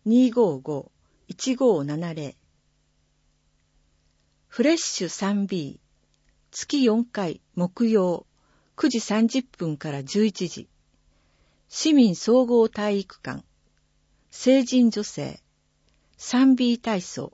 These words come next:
健康体操。入会金千円。月会費二千円。無料体験あり。三上。電話、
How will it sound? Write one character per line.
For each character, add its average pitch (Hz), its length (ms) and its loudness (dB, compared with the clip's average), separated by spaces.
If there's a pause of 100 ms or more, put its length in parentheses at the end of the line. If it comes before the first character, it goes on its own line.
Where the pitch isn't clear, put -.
(520)
健 233 160 0
康 202 280 -2
体 175 180 -8
操。 - 340 -20 (1000)
入 254 200 6
会 247 260 -2
金 202 280 -6
千 208 340 -2
円。 139 240 -10 (720)
月 - 260 -6
会 240 240 -2
費 - 300 -12 (180)
二 175 120 -6
千 196 360 0
円。 147 300 -8 (840)
無 185 120 2
料 277 240 2
体 254 280 -2
験 139 320 -6
あ 160 80 -8
り。 - 160 -14 (840)
三 233 120 0
上。 151 360 -8 (760)
電 220 280 2
話、 175 220 -4